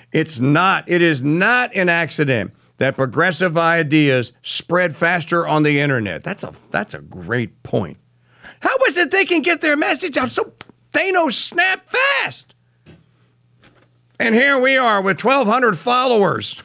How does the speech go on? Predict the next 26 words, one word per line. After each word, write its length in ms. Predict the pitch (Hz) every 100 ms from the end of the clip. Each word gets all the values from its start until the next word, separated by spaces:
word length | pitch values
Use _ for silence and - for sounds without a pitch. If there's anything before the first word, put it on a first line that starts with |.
| - -
<laughs> 200 | 1077 1077
on 140 | 320 _
whatever 580 | 311 302 - 339 302 302
platform. 800 | - 311 330 311 294 269 214 - - - - -
My 400 | 120 175 254 349
message, 640 | 339 285 277 - 247 226 175
the 80 |
message 400 | 170 208 185 190
of 120 | 139 -
Christendom 800 | - 330 - 269 214 233 214 -
that 100 | 123
I 160 | 131
hope 440 | 123 269 359 _ -
that 120 | 170
I'm 200 | 143 135
bringing, 500 | 143 147 151 143 - _ _ _ _ _ _ _ _
the 100 | -
message 380 | 202 254 226 208
of 80 | 185
the 80 | 156
gospel, 800 | 214 294 349 - 240 240 220 208 _ _ _ _ _
and 120 | 170
the 60 | 202
message 380 | 247 254 269 202
of 160 | 202
living 720 | 175 269 359 262 190 143 135